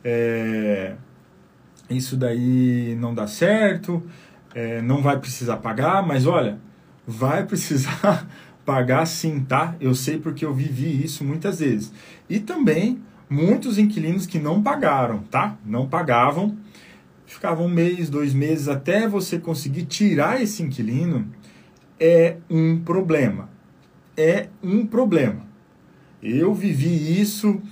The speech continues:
mais de uma vez, é, várias vezes, e, e é horrível. E os fundos imobiliários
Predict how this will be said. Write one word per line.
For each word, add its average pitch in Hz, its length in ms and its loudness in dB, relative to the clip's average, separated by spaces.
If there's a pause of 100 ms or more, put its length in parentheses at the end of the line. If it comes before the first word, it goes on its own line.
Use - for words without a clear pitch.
(240)
mais 160 480 4
de 170 80 0
uma 165 220 4
vez, 156 600 0 (240)
é, 127 440 4
várias 143 580 2
vezes, 175 580 2
e, 180 540 -4 (240)
e 151 140 0
é 151 60 2
horrível. 180 540 4 (600)
E 254 120 2
os 370 200 0
fundos 151 440 2
imobiliários 160 920 2